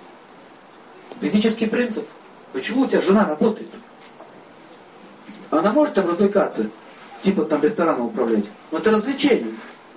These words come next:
Это не работа. Работа у тебя. Вот, а, вот ты пришел с работы, она тебе там все это устроит. И хорошее общение, и хорошие эмоции, и красоту тебе наведет. А как она может вести себе красоту, если она уставшая? Вы понимаете, о чем речь идет?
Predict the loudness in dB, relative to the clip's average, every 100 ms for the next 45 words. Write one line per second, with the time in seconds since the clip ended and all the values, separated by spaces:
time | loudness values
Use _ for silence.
0 | -20 -12 -2 2 2 4 2 2 -10 -18
1 | -18 -18 -18 -20 -20 -20 -20 -20 -20 -4
2 | 0 2 2 -2 -2 2 4 2 0 2
3 | 2 2 0 2 2 2 2 0 0 2
4 | 0 -2 -10 -16 -20 -18 -16 -10 0 2
5 | 2 0 -2 0 -2 -2 -2 0 -2 -4
6 | -2 -2 -2 -6 -16 -20 -20 -20 -20 -16
7 | -6 0 2 2 0 -6 0 2 2 0
8 | -2 -4 -4 -6 -2 0 2 0 0 0
9 | -2 -16 -18 -10 0 0 0 0 0 2
10 | 2 2 -2 -4 -12 -2 2 2 2 2
11 | 2 0 -2 0 2 2 2 2 0 0
12 | -2 0 0 0 -4 -2 -2 2 2 2
13 | 0 2 2 -2 -12 -14